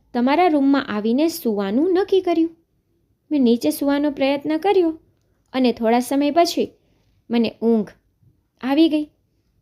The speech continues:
તેથી તમારા રૂમમાં હું આવીને સૂઈ ગઈ. તે સમયે તમે પણ ગાઢ નિંદ્રામાં હતા અને મેં વિચાર્યું હતું કે હું સવારે તમારી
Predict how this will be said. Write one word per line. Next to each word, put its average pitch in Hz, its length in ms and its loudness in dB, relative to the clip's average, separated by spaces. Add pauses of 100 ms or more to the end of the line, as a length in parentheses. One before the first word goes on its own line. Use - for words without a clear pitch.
(120)
તેથી 320 240 2
તમારા 254 500 0
રૂમમાં 311 480 0 (400)
હું 349 220 -4
આવીને 233 400 2
સૂઈ 202 240 -6
ગઈ. - 160 -18 (840)
તે 330 100 2
સમયે 359 360 2
તમે 269 260 0
પણ 320 340 -2 (360)
ગાઢ 262 300 0
નિંદ્રામાં 214 600 0
હતા - 200 -20 (580)
અને 220 340 2 (400)
મેં 220 140 -4
વિચાર્યું 269 560 2
હતું 233 340 -4 (580)
કે 302 80 -4
હું 277 160 0
સવારે 247 500 2
તમારી 247 520 -2